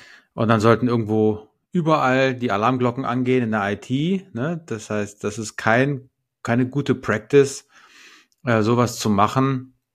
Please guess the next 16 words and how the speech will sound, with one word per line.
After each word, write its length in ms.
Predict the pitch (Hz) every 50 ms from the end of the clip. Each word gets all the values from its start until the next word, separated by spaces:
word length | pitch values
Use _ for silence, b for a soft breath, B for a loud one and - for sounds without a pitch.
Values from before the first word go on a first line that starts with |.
| _ _ _ _ _ - - -
Es 160 | - 110 -
klingt 240 | - 120 131 127 127
vielleicht 180 | - 123 -
erstmal 300 | 123 110 - 123 - 95
harmlos 420 | 90 104 110 123 127 131 127 127 127
nach 100 | 120 104
einer 120 | 104 110
kleinen 320 | 107 - - 107 107 113 120
Automatisierung, 960 | 113 123 - 110 104 104 - 107 92 90 110 123 131 131 135 139 139 131 B B B B B B B B B B -
aber 120 | 107 101
im 100 | 104 107
Grunde 260 | 107 104 113 117 120
genommen 320 | 120 123 110 117 113 120 113
ist 140 | 113 107 -
es 180 | 113 104 -
eine 440 | - 104 104 98 101 101 104 113 -